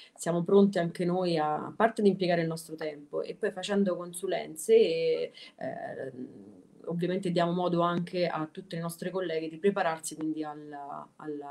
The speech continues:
rilancio. Lo stiamo facendo, ecco, insieme alla mia collega Giada Marabotto, che è un'altra agente di viaggio del, di Genova, e quindi con lei abbiamo fatto un pacchetto formativo che stiamo, ecco, mm,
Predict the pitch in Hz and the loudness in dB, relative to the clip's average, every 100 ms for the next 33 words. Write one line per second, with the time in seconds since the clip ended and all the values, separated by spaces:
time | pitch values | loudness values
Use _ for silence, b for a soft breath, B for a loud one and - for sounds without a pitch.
0 | 143 156 151 139 143 139 160 151 151 156 | -8 -6 -6 -10 -16 -10 -4 -4 -4 -8
1 | 160 156 160 180 170 165 156 160 156 170 | -10 -12 -6 -4 0 0 0 -2 -2 -2
2 | 160 156 160 156 156 156 151 165 160 156 | 0 0 0 2 0 0 -2 -4 -4 -4
3 | 160 160 185 190 233 233 160 - 147 B | -6 -2 -2 2 0 0 -2 -10 -16 B
4 | B B B - 160 156 156 156 156 156 | B B B -2 -2 -2 -4 -4 -2 -2
5 | 151 147 151 151 147 151 151 143 139 180 | -2 -2 -2 -4 -4 -4 -6 -6 -6 -4
6 | 170 160 175 240 302 b b - - 180 | -2 0 2 0 -2 b b -10 -2 0
7 | 165 220 214 185 175 165 160 151 151 156 | 2 4 6 6 4 0 -2 -4 -6 -8
8 | 160 170 175 190 214 214 151 143 151 - | -8 -6 -4 0 0 0 -2 -4 -10 -6
9 | 156 147 143 139 139 143 147 - 160 156 | -6 -6 -12 -16 -20 _ -16 -14 -14 -14
10 | 147 | -18